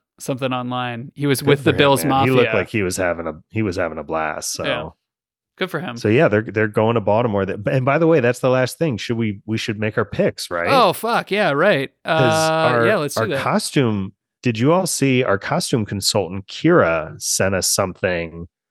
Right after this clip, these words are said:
Speaker 2: um,
Speaker 1: When?
Speaker 2: just before showtime
Speaker 1: Oh, no, I haven't seen this.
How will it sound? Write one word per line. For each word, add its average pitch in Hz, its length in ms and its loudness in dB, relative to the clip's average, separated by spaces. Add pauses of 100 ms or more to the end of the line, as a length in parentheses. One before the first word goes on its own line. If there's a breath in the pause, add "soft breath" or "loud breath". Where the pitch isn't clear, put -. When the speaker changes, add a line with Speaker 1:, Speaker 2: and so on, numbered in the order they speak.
(300)
Speaker 2:
um, 80 500 -6 (420)
Speaker 1:
When? 190 320 2
Speaker 2:
just 135 360 0
before 151 380 2
showtime 92 960 -2
Speaker 1:
Oh, 202 380 4
no, 160 260 2
I 165 80 4
haven't 160 300 -2
seen 123 200 -8
this. - 440 -18